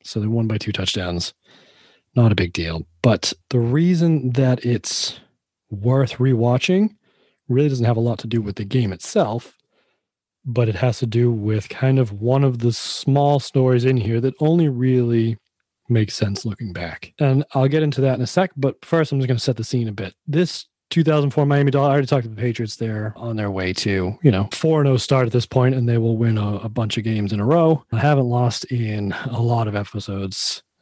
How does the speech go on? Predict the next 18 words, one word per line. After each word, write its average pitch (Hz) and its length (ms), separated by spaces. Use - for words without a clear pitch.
uh, 92 200
since 98 300
the 113 120
beginning 113 420
of 101 100
the 101 80
two 113 120
thousand 98 460
three 98 240
season 98 360
against 87 440
Steve 95 260
Spurrier's 82 640
Redskins, 98 800
believe 82 220
it 78 40
or 80 40
not. 107 220